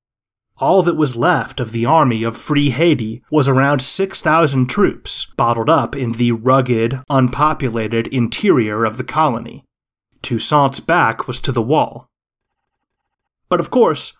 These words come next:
we've seen this story before. When Louverture first took independent command back in seventeen ninety-one, he had only a few thousand men,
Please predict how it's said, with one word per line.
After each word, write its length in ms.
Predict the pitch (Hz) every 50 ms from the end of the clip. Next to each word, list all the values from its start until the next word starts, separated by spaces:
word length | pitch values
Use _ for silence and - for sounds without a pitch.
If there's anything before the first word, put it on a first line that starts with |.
| _ _
we've 280 | - 123 139 208 226 226
seen 300 | - - 151 143 147 139
this 180 | 127 147 147 -
story 360 | - - 143 135 135 147 147
before. 560 | 131 135 - - 202 185 - - - - - _ _ _ _ _ _ _ _ _ _ _ _
When 240 | - 131 123 131
Louverture 580 | 165 220 202 185 180 - - - 220 208 185 151
first 520 | - - - 196 190 180 - - - -
took 340 | - - 220 180 151 - -
independent 720 | - 147 151 147 139 135 - - 170 165 135 135 120 117
command 680 | - - 127 127 165 202 175 127 113 107 131 139 120 -
back 280 | - 127 127 127 -
in 100 | 135 120
seventeen 540 | 123 - 147 131 123 123 123 - 135 127 117
ninety-one, 720 | 120 117 113 113 113 110 110 135 180 180 123 107 120 131 - _ _ _
he 160 | - 151 143
had 160 | 127 139 170 160
only 240 | 143 147 160 160
a 40 | 151
few 220 | 147 - 139 156 160
thousand 460 | - 156 151 160 151 147 151 131 131
men, 360 | 180 196 151 113 110 113 117